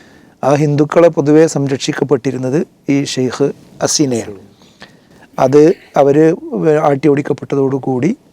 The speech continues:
അവരുടെ പ്രതിപക്ഷത്തുള്ള ആളുകൾ ഈ അവരുടെ രക്ഷ-, അവർക്ക് രക്ഷകയായി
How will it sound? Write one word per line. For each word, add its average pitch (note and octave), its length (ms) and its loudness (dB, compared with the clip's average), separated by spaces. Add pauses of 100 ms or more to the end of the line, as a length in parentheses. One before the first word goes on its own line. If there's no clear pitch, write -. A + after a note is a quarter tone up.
(300)
അവരുടെ C3 280 -2
പ്രതിപക്ഷത്തുള്ള C3 640 -4 (120)
ആളുകൾ A#2 260 -4 (920)
ഈ - 20 4 (200)
അവരുടെ C3+ 340 0
രക്ഷ-, - 260 -8 (200)
അവർക്ക് B2 360 -2
രക്ഷകയായി D3 540 2